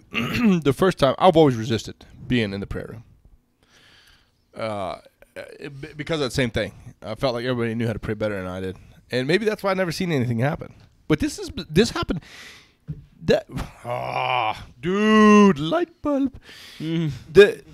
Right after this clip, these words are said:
Speaker 1: the revelation of prayer started there. Big Papa was getting me ready for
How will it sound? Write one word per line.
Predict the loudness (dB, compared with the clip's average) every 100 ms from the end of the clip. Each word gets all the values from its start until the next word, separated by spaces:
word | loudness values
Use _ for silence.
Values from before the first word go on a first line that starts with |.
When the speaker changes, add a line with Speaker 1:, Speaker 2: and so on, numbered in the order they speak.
| -16 -8
Speaker 1:
the | -6
revelation | -4 -2 2 2 0 -2
of | -2
prayer | 0 0 2 0
started | 0 0 2 2 2 2
there. | 4 2 -6 -10 -20 _ _ _ _ _ _ _ _ _ _ _ _ -6
Big | -6 0
Papa | -2 2
was | -2
getting | -2 -4
me | -6
ready | -2 2 2 0
for | -4 -4 -2 0 -2